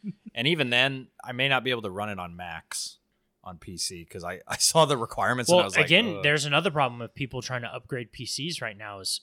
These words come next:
Speaker 3: ex-,
Speaker 2: Video cards.
Speaker 3: incredibly
Speaker 2: Yeah, C P Us.
Speaker 3: expensive, and there's
Speaker 1: And
Speaker 3: problems
Speaker 1: the
Speaker 3: with
Speaker 1: crypto bros were all taking up all the graphics cards,
Speaker 3: Did
Speaker 1: which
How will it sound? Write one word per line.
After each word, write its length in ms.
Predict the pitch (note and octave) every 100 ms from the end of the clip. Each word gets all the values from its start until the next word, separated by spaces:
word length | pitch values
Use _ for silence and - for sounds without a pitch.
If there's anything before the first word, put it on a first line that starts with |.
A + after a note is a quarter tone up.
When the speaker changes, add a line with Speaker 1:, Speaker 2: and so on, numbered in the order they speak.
| _
Speaker 3:
ex-, 160 | B2 A2+
Speaker 2:
Video 220 | A#2+ A#2+
cards. 220 | G#2+ G2
Speaker 3:
incredibly 400 | F2+ C#3+ C#3 C#3
Speaker 2:
Yeah, 140 | C#3 G#2+
C 180 | - C#3+
P 100 | B2
Us. 60 |
Speaker 3:
expensive, 680 | G#2+ D3+ D#3 E3 D#3 D#3 D3 C3+
and 180 | A#2
there's 140 | A2+ G#2+
Speaker 1:
And 60 | -
Speaker 3:
problems 520 | A#2+ B2+ C3 A#2+ A#2
Speaker 1:
the 60 |
Speaker 3:
with 80 | A2
Speaker 1:
crypto 360 | - D#3 - C#3
bros 420 | C3 C3 C3+ B2+
were 160 | C3+ C3
all 160 | B2+
taking 280 | - C#3 B2
up 80 | B2
all 100 | B2+
the 80 | B2
graphics 320 | - - -
cards, 280 | - C3+ C3+
Speaker 3:
Did 60 | C#3+
Speaker 1:
which 200 | A#2+